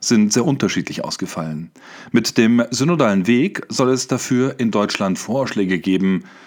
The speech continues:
Papst Emeritus Benedikt hat sich dazu bekanntlich ebenfalls deutlich geäußert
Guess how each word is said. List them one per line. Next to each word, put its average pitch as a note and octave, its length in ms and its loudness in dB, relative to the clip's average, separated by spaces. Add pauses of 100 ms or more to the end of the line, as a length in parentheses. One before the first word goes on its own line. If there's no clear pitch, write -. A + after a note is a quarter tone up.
(160)
Papst C3+ 280 -2
Emeritus C#3+ 460 0
Benedikt D#3 640 -2
hat - 100 -4
sich E2+ 140 -6
dazu E2+ 280 -4
bekanntlich F#2 540 -4
ebenfalls A2+ 800 0
deutlich - 540 -6
geäußert G2+ 560 -2